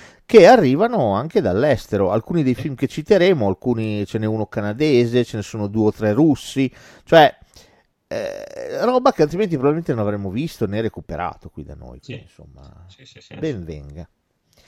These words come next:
Speaker 1: Oh, restando sulle streghe, ti cito un film, questo sì che è adulto, duemilasedici dei Veggers,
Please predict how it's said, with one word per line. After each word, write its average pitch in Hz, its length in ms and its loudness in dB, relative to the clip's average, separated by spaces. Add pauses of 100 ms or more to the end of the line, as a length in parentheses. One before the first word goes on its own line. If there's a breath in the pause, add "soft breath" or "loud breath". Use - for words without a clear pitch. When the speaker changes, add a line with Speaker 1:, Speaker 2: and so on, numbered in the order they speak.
(340 loud breath)
Speaker 1:
Oh, 160 180 -2
restando 214 400 -4
sulle 185 200 -4
streghe, 117 400 -2
ti 151 120 -12
cito 175 280 -6
un 143 60 -4
film, 107 240 -8
questo 101 260 -6
sì 76 160 -14
che 69 140 -16
è - 20 -14
adulto, 67 520 -20
duemilasedici 131 840 -4
dei 120 180 0
Veggers, 98 880 -6